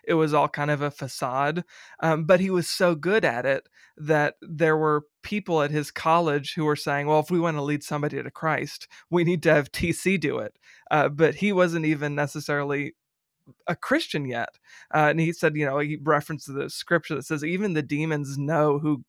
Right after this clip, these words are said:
who Jesus is and they believe." Uh, he said that was kind of what I was like. Like, I knew intellectually who God was, and I knew what Jesus was and what he did for us, you know, just intellectually in my head, but it wasn't something that,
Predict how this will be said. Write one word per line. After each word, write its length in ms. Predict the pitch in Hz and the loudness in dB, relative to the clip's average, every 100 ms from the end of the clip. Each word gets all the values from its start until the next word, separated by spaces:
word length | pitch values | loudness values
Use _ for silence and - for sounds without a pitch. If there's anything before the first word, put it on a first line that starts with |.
| - | -2
who 160 | 151 | -2
Jesus 440 | 143 151 139 147 - | 0 -2 -2 -6 -4
is 240 | 143 139 | -4 -6
and 100 | 139 | -8
they 100 | 135 | -8
believe." 720 | 135 143 143 160 143 139 143 _ - - - | -6 -4 -2 -2 -4 -6 -10 _ -20 -20 -4
Uh, 200 | 151 151 | 2 4
he 140 | 156 170 | 4 2
said 180 | 175 | 0
that 100 | 160 | 2
was 120 | 165 - | 2 0
kind 200 | 185 185 | 0 2
of 60 | |
what 140 | 160 143 | 2 2
I 120 | 160 | 2
was 120 | 185 | 2
like. 140 | 156 | 2
Like, 180 | 156 151 | 0 -2
I 100 | 147 | -2
knew 500 | 143 151 196 160 156 | -2 0 2 2 0
intellectually 800 | - 156 156 139 147 - - 151 | -2 -4 -2 0 -2 -2 -2 -2
who 120 | 147 | -2
God 260 | 147 135 135 | -4 -4 -4
was, 360 | 139 131 135 139 | -2 -2 -2 -6
and 80 | |
I 80 | 135 | -8
knew 440 | 139 147 156 156 147 - - | -4 0 2 2 -2 -8 -18
what 280 | - 147 147 | -2 2 2
Jesus 460 | 147 156 135 147 - | 2 0 2 -4 -2
was 420 | 143 139 143 139 | 0 2 2 0
and 80 | 143 | -2
what 140 | 143 | 0
he 80 | 143 | -2
did 280 | 135 147 135 | -2 -2 -2
for 220 | - 139 | -2 -2
us, 240 | 135 - | -2 -6
you 120 | 147 143 | -6 -4
know, 120 | 139 135 | -6 -8
just 260 | - 151 - | -6 -6 -4
intellectually 840 | 165 151 156 170 208 - 156 139 135 | -4 -4 -2 0 0 -2 -4 -2 -2
in 120 | 143 | -4
my 160 | 131 127 | -4 -4
head, 300 | 170 190 156 | -4 -4 0
but 120 | 147 | 0
it 100 | 139 | 0
wasn't 380 | 139 143 139 - | -2 -4 -8 -12
something 420 | 143 143 143 135 | -10 -10 -12 -8
that, 200 | 135 | -6